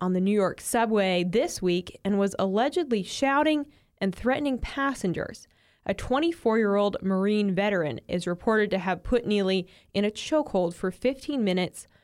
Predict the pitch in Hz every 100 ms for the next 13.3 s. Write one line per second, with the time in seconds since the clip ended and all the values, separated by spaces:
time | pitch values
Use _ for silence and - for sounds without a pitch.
0 | _ 190 202 - 277 339 294 240 233 226
1 | 220 226 - 208 196 220 - 180 175 175
2 | - 190 190 196 151 92 - - _ _
3 | _ _ 190 214 202 185 175 - 220 202
4 | 180 180 165 - 269 269 - 254 247 247
5 | - - 196 196 196 196 185 180 170 -
6 | 185 170 165 196 175 - - _ _ _
7 | _ 202 220 214 202 202 - 185 180 196
8 | 196 196 185 175 - 202 180 175 202 202
9 | 190 185 180 196 185 180 165 202 190 -
10 | 185 170 - 277 269 - 120 92 - -
11 | - _ _ - 208 196 185 - 202 180
12 | 202 196 190 175 185 170 170 156 208 214
13 | - 233 254